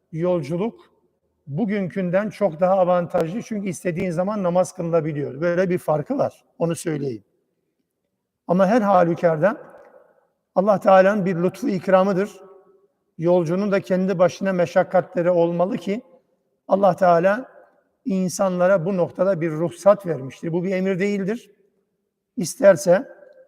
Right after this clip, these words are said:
yolculuk bitiminde bu,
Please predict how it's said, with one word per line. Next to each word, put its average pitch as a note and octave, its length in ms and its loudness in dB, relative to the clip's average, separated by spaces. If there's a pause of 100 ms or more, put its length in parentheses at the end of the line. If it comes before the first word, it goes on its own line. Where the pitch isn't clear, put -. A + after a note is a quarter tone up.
(260)
yolculuk F3+ 640 -2
bitiminde F3 720 -2 (1200)
bu, F3+ 460 -2